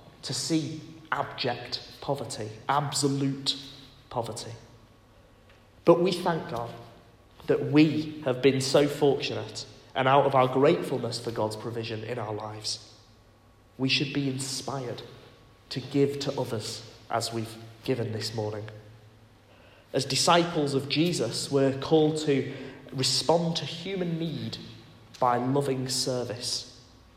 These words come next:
That's one of the Anglican marks of mission. I don't know how familiar you are with, uh, the Anglican marks of mission. I've got to be honest, I'm probably gonna talk about them quite a lot over the next year because they're so good,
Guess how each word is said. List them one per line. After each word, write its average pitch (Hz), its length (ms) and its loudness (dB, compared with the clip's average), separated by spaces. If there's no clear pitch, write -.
That's 135 280 0
one 151 140 4
of 143 120 -2
the 135 160 0
Anglican 131 560 -2
marks 123 380 -2
of 123 100 -8
mission. 127 340 -2
I 117 60 -2
don't 139 140 4
know 127 200 0
how 139 140 2
familiar 131 440 0
you 120 140 0
are 113 140 0
with, 113 340 -4
uh, 110 180 0
the 110 140 -2
Anglican 113 500 -6
marks 110 300 -2
of 113 100 -8
mission. 113 300 -4
I've 139 140 8
got 165 80 12
to 147 80 10
be 135 80 8
honest, 131 260 6
I'm 120 160 2
probably 156 360 0
gonna 135 200 4
talk 139 340 2
about 117 240 0
them 120 140 -6
quite 127 320 4
a 113 40 4
lot 113 300 2
over 123 220 8
the 120 80 6
next 117 340 2
year 113 300 2
because 143 320 4
they're 170 140 6
so 185 360 2
good, 156 380 0